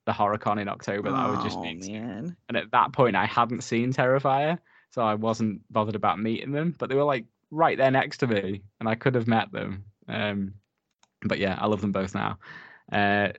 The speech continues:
Speaker 1: during the tunnel scene with the cat lady,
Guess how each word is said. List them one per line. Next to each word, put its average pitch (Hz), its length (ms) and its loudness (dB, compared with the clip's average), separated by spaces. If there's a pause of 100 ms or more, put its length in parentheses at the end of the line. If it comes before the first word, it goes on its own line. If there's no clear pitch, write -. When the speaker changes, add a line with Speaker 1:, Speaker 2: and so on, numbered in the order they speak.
Speaker 1:
during 139 420 8
the 123 60 4
tunnel 156 380 4
scene 110 400 2
with 127 100 0
the - 80 -6
cat - 320 2
lady, 101 480 -2